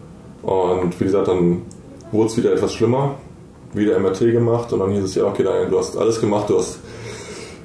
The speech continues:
super Trainingsergebnisse, ähm, Muskeln sind aufgebaut wie sonst was, aber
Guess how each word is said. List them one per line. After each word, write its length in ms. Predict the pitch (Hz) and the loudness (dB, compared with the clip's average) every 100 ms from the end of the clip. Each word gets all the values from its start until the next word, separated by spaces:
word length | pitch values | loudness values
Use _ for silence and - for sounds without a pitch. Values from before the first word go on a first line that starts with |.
| - - | -18 -10
super 340 | - 143 151 | 0 2 4
Trainingsergebnisse, 1400 | - 123 123 127 123 123 110 120 123 117 123 117 117 113 117 - 104 | 2 2 4 4 2 2 2 2 2 0 2 4 4 2 0 -6 -4
ähm, 560 | 107 104 98 98 101 - | -2 0 -2 -2 -6 -4
Muskeln 420 | 127 127 127 123 | 2 2 2 2
sind 180 | 110 117 | 2 4
aufgebaut 540 | 117 113 113 110 110 113 | 2 2 0 2 2 2
wie 40 | |
sonst 320 | 110 107 - | 2 0 0
was, 220 | 110 107 | -2 0
aber 560 | - 101 104 101 101 110 | -2 0 2 0 -2 -6